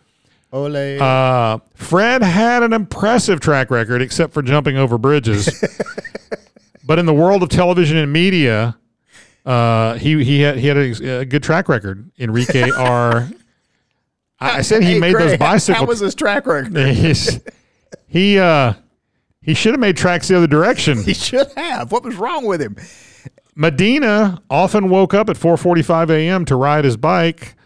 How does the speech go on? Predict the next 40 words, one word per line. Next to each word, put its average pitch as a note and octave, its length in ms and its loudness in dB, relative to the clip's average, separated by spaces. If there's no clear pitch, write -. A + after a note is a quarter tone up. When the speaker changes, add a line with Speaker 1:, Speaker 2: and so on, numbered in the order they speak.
Speaker 2:
the A#2+ 180 0
Herald B2 300 2
reported, B2+ 480 0
and C#3+ 260 -2
would D#3 240 2
post G#3 300 0
his D3+ 180 0
rides C#3 320 0
on C#3 120 0
social D#3 320 0
media. E3 380 -2
Last D3+ 320 -2
year, D3+ 80 0
he D3+ 120 0
logged C#3+ 400 -2
twenty-two F3 540 -6
thousand D3+ 440 -4
miles, C3+ 720 -2
Speaker 1:
I C3 40 -6
wonder C3 260 -2
if C3+ 40 0
Speaker 2:
according - 0 -
Speaker 1:
he's C3+ 60 -2
gonna C3 140 -4
Speaker 2:
to B2+ 260 0
Speaker 1:
be, - 160 -10
are C3 40 -2
you C3+ 100 -2
gonna B2+ 200 -6
be B2 100 -4
posting C#3 400 -6
this A#2+ 140 -6
jump A#2 380 -6
on C#3+ 220 -12
social D3 340 -6
media? D3 180 -4
Speaker 2:
Like D3 160 -2
an C3 80 -4
Evel D3+ 240 -2
Knievel. D3+ 540 -2